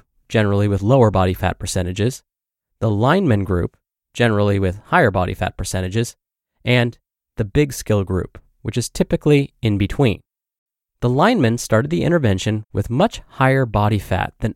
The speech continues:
other positions, yet after one year had gained the least lean mass out of all three groups. They even lost the most fat mass. Similarly, the big skill group gained the same amount of lean mass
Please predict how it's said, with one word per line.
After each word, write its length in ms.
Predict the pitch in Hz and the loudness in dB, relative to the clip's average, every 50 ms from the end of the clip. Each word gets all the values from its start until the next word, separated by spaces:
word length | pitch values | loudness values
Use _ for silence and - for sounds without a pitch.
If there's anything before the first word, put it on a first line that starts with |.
| - - | -2 0
other 220 | 160 175 175 151 | 2 4 4 2
positions, 600 | - - 104 98 90 - - - - - 113 _ _ _ _ _ _ _ _ _ | 2 0 -2 -2 -4 -6 -6 -10 -12 -14 -16 _ _ _ _ _ _ _ _ _
yet 220 | 120 120 110 - _ _ _ _ _ _ _ | 0 0 0 0 _ _ _ _ _ _ _
after 220 | - 113 - 117 110 | -10 -4 -4 -2 0
one 240 | 110 131 160 175 | 0 0 0 2
year 400 | 156 170 214 202 147 139 147 143 - _ _ _ _ - | 2 2 2 4 2 2 0 -4 -8 _ _ _ _ -6
had 200 | - 110 104 101 | -6 -4 -2 0
gained 260 | 127 127 127 120 107 | 0 0 2 0 0
the 80 | 107 | -2
least 440 | 101 107 123 185 214 220 - - - | -2 -2 -2 -2 -2 -2 -4 -4 -2
lean 280 | 117 120 127 127 123 113 | 0 2 2 4 4 2
mass 380 | 95 87 85 95 98 - - - - | 2 2 0 0 -2 -4 -8 -8 -4
out 100 | - 113 | 0 0
of 120 | 110 - - - | 0 0 -4 -4
all 240 | - - 120 113 113 | 0 2 2 4 2
three 280 | 117 - - 113 107 95 | 0 -2 -2 -2 -2 -2
groups. 480 | - 139 185 175 - - - - - _ _ _ _ _ _ _ _ _ _ _ _ | 0 2 2 2 2 0 -6 -14 -18 _ _ _ _ _ _ _ _ _ _ _ _
They 80 | - - | -6 -2
even 400 | - 165 196 180 170 143 120 117 | 0 0 0 0 0 0 0 0
lost 500 | 123 147 190 214 160 135 - - - - - _ - | 0 2 2 4 2 2 0 -4 -12 -16 -20 _ -6
the 80 | - | -4
most 420 | 110 113 135 175 208 196 - - - | -2 0 0 0 0 0 -2 -4 -10
fat 360 | - - - 139 190 - - | -6 -2 0 0 0 0 -2
mass. 420 | 117 104 - - - - - - _ _ _ _ _ _ _ _ _ _ _ _ _ | -4 -4 -4 -6 -10 -12 -16 -18 _ _ _ _ _ _ _ _ _ _ _ _ _
Similarly, 640 | - - - 123 117 113 113 120 120 127 147 165 - - | -10 -2 0 0 2 2 2 2 2 2 0 -2 -2 -2
the 80 | 120 113 | -4 -4
big 340 | 98 - - - 240 226 - | -4 -2 0 0 0 0 -2
skill 280 | - - - 120 110 | -4 0 2 2 2
group 340 | 98 101 107 110 110 - - | 2 2 0 0 0 -2 -2
gained 280 | - 113 113 113 113 104 | -2 0 0 0 0 -2
the 60 | 101 | -2
same 320 | - - - 180 247 254 | -2 0 0 2 2 2
amount 240 | 175 127 117 107 104 | 2 4 4 2 2
of 80 | 98 92 | 0 0
lean 240 | 104 101 98 95 | 0 0 0 0
mass 400 | 98 92 92 95 107 117 - - | 0 0 2 2 0 -2 -4 -10